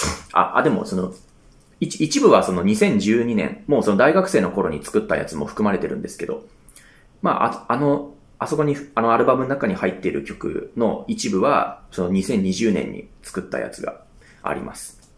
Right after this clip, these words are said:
でも、まあ伸びない。全然伸びない。よくて百再生とかって感じ。その、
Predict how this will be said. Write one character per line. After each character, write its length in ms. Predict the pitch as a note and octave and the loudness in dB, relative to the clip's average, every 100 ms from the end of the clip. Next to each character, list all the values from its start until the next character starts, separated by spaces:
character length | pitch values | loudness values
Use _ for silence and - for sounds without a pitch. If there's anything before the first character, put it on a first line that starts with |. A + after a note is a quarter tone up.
| _ _ _ _ - _ - _ - | _ _ _ _ -20 _ -20 _ 2
で 140 | F#3+ | 6
も、 540 | G3 G3 F#3 D3+ - - - - - | 8 8 6 4 -2 -14 -20 -20 0
ま 260 | G#2+ B2+ | 2 2
あ 60 | G#2+ | 0
伸 160 | F#2+ F#2 | 0 0
び 120 | A2 | 0
な 100 | F#2+ | 0
い。 160 | - - | -4 -8
全 460 | F2+ A2+ B2+ C3 | -4 -4 -4 -2
然 220 | B2+ C#3+ | 2 2
伸 80 | A2 | 2
び 80 | G2 | 0
な 80 | G2 | -2
い。 140 | - - | -4 4
よ 140 | F3+ | 4
く 120 | F#3+ | 4
て 140 | - G2 | 0 0
百 280 | G#2 G#2 B2+ | 0 -4 -2
再 260 | C3 G#2+ | 2 2
生 180 | - D#2 | 2 -2
と 120 | - | -2
か 80 | - | -10
っ 80 | - | -14
て 80 | - | -14
感 200 | - - | -12 -10
じ。 240 | - - - - - - - - - _ - | -8 -8 -10 -20 -20 -20 -20 -20 -20 _ -2
そ 100 | A2 | 0
の、 180 | A2 | 0